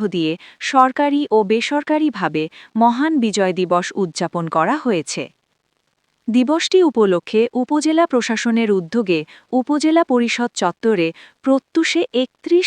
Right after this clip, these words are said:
বার তোপধ্বনির মাধ্যমে কর্মসূচির সূচনা করা হয়। এরপর জাতীয় পতাকা উত্তোলন শেষে উপজেলা পরিষদ চত্বরস্থ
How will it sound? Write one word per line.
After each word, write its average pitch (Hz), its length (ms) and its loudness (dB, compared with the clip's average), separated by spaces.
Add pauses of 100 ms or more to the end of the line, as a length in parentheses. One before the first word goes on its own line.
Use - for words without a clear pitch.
বার 254 280 4
তোপধ্বনির 226 640 2
মাধ্যমে 180 540 0 (320)
কর্মসূচির 302 720 2
সূচনা 185 460 -2
করা 175 280 2
হয়। 156 340 0 (920)
এরপর 277 480 2
জাতীয় 294 480 2
পতাকা 262 480 2
উত্তোলন 214 540 0
শেষে 202 440 -2 (340)
উপজেলা 311 520 0
পরিষদ 247 540 0
চত্বরস্থ 233 580 -2